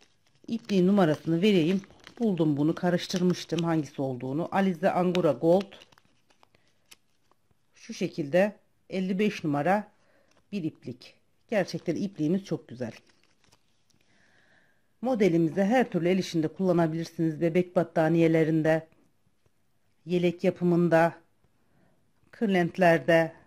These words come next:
neydi istiyorsanız orada kullanabileceğiniz güzel bir model. Şu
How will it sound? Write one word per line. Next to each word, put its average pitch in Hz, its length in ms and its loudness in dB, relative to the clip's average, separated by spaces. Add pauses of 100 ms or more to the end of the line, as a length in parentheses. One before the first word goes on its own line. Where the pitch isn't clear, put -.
(220)
neydi 190 260 -4
istiyorsanız 160 540 -4
orada 165 180 -2
kullanabileceğiniz 156 800 -2
güzel 143 300 -2
bir 127 60 -6
model. 131 360 -6 (600)
Şu - 240 -18